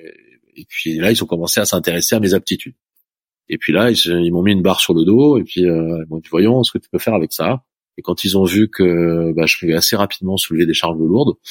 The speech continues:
ils m'ont dit, « Bah, écoute, c'est génial, on te prend une licence loisir et puis, euh, dès qu'il y a une compétition, on te prendra une licence compétition. » Je dis, « Mais vous êtes malade, les mecs, une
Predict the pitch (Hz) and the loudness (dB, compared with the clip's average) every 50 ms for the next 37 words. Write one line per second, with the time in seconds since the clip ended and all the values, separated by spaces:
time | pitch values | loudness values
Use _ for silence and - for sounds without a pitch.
0 | - - - - - - - 82 80 90 95 107 101 82 78 - - 113 - - | -8 -8 -8 -10 -12 -10 -8 -4 -4 -2 0 0 2 0 0 0 -2 -4 -2 0
1 | - 98 85 87 87 80 87 107 131 147 143 - - - - - - - 101 95 | 0 2 2 2 2 2 2 2 2 2 0 -4 -12 -20 -18 -10 -4 -4 -2 0
2 | - 98 - - - 127 131 123 113 110 107 - - 117 104 - - - 101 92 | 0 -2 -2 0 0 0 2 2 2 2 0 0 0 0 0 0 0 2 2 2
3 | 87 87 101 120 147 156 156 - _ _ _ - 92 90 - - - - 98 95 | 2 2 2 2 2 2 -2 -4 _ _ _ -6 -6 -6 -6 -6 -6 -2 0 2
4 | 107 113 113 104 98 92 87 87 85 85 82 82 80 78 78 78 78 _ _ _ | 4 4 4 4 4 2 2 2 2 0 0 -2 -2 -4 -4 -6 -8 _ _ _
5 | _ _ - - 113 110 - - 113 110 - 104 92 - 104 - - 92 - - | _ _ -4 -2 -2 0 0 0 -2 0 0 -2 -2 -2 -4 -4 -2 -2 -2 0
6 | 104 107 131 143 143 131 113 101 95 - - - 92 87 101 110 104 92 - - | 0 0 0 0 0 0 0 0 -2 -4 -2 -2 0 2 2 2 2 0 0 0
7 | 90 - - 90 - 92 - - - - - 76 _ - - - 76 76 73 73 | -2 -2 -2 -2 -2 -2 -4 -2 -6 -6 -6 -8 _ -12 -10 -8 -6 -6 -6 -6
8 | 73 76 73 - - 90 98 95 - - 78 78 80 - - - | -8 -10 -8 -6 -2 0 0 0 0 -2 -8 -10 -12 -16 -18 -20